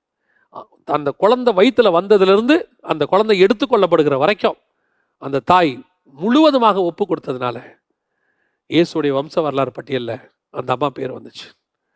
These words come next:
எல்லாருடைய பேர்லயும் கணவன் பேர் வரும்போது இந்த அம்மா பேர் மட்டும் மரியாள் இடத்துல பிறந்தாள். காரணம் என்ன தெரியுமா? அந்த அம்மா அந்த அளவுக்கு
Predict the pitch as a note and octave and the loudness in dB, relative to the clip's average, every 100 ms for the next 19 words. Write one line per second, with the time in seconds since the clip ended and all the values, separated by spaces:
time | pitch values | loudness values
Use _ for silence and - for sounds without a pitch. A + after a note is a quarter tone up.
0 | _ _ _ _ C#3+ F#3+ G#3+ A#3 C4 C4 | _ _ _ _ -2 2 4 4 4 6
1 | B3 A#3 A#3+ B3 B3+ A#3+ A#3+ C#4+ C4+ A#3 | 4 6 4 4 0 0 2 2 2 4
2 | F#3 F3 E3+ D3+ C3+ D#3+ _ _ D3+ D#3 | 4 2 0 0 -4 -6 _ _ -4 -2
3 | F#3+ G#3+ F#3+ D#3+ D#3 - E3 B2 C#3 E3 | 0 0 0 0 -2 -2 -2 -2 -4 -2
4 | F3+ F#3 E3+ D#3 - - - A#2+ - - | 0 0 -2 -6 -12 -16 -16 -16 -20 -20
5 | _ _ _ _ _ _ - E3 F3 E3 | _ _ _ _ _ _ -2 -2 0 -2
6 | D#3+ D3+ C3 B2+ A2+ - _ _ _ - | -4 -4 -6 -8 -14 -18 _ _ _ -20
7 | - B2 B2+ E3 C#3 A#2 _ _ - C#3 | -14 -10 -4 -2 -2 -4 _ _ -10 -8
8 | D#3+ D3 C3 D#3+ F#3+ F3+ - | -6 -4 0 2 0 -2 -4